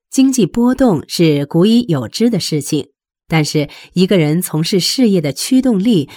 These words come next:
在他心底具有某种永恒的力量，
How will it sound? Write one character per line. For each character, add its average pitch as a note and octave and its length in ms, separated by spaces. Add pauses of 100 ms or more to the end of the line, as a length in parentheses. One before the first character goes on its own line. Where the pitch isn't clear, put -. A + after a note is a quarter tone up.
在 E3 140
他 D#3+ 120
心 A#3 360
底 B2+ 260
具 F3+ 140
有 D3 200
某 D3+ 220
种 E3+ 260
永 D#3+ 240
恒 C#3 280
的 B3 80
力 A#3 200
量， C#3+ 280